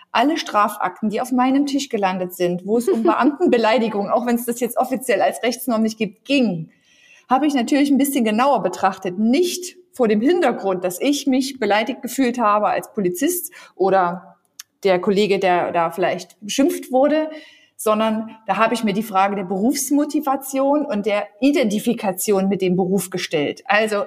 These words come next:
Speaker 1: dieser Hinweis da an der Stelle nochmal gegeben.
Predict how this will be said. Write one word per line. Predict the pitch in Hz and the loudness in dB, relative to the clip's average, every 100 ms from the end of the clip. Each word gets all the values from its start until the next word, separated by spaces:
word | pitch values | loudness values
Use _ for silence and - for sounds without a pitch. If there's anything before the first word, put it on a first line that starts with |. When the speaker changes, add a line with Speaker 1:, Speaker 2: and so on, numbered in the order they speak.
| - | -6
Speaker 1:
dieser | 185 180 277 359 | -10 0 2 2
Hinweis | 285 294 240 240 | 2 2 2 0
da | 240 | 0
an | 208 | 0
der | 208 | 0
Stelle | 254 233 196 | 0 -2 0
nochmal | 208 202 | 0 0
gegeben. | 196 202 214 233 277 277 | -4 -4 -2 0 0 0